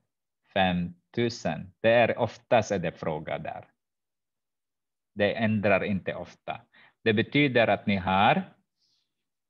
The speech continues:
ni har, eh, andelen och ni har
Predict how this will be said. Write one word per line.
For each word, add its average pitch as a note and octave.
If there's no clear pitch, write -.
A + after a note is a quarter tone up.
ni G2+
har, F#2+
eh, F2
andelen G2+
och D#3
ni E3
har A2